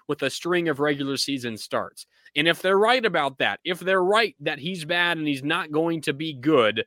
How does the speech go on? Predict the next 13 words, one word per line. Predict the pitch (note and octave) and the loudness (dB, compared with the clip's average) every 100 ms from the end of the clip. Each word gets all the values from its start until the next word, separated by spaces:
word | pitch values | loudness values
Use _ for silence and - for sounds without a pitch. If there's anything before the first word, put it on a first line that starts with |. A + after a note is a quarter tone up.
| _ _ _ _ _ _ _ | _ _ _ _ _ _ _
why | C3 E3+ A3+ | -2 2 2
the | G#3+ | 4
hell | F#3 F#3+ | 2 4
did | F3 D#3+ | 4 4
they | D3+ | 4
draft | C#3+ D#3+ E3 - | 4 4 2 -2
him? | A3 F3+ _ _ _ - | -6 -6 _ _ _ -10
If | F3+ F3 | -6 2
they | G#3+ | 2
can | A#3 G#3 | 2 -2
see | - G#3+ F#3+ | -2 -2 2
that | F#3 F3+ | 2 0
now | D3+ D3+ G#3 D#3+ D3 | 0 4 4 4 2